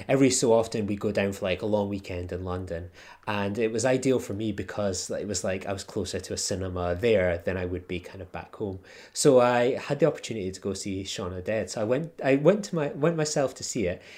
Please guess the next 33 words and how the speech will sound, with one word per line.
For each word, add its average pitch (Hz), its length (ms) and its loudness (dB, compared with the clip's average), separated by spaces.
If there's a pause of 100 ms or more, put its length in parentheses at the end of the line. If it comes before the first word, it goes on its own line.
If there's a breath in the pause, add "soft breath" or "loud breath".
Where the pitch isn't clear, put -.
(160 loud breath)
I, 113 80 0
like, 107 220 2
went 120 160 0
to - 60 -12
pre-book 147 360 4
my 135 120 2
ticket 127 360 0
in 113 80 -4
the 123 60 -4
morning, 101 540 0 (320 soft breath)
and 113 80 -2
I 117 40 4
went 139 140 4
into 147 160 0
this 147 160 4
sort 113 120 0
of, 113 120 -4
like, 110 420 -2
kind 151 160 -4
of 151 140 -4
quiet, 156 880 2
sort 117 280 -4
of, 113 160 -2
like, 110 260 -2
leisure 117 540 2
facility 92 680 -6 (340 soft breath)
in, 101 200 -8
uh, 95 160 -4
Croydon 98 480 -2
to 95 100 -12
get 92 280 0
my 101 220 -4
ticket, - 580 -6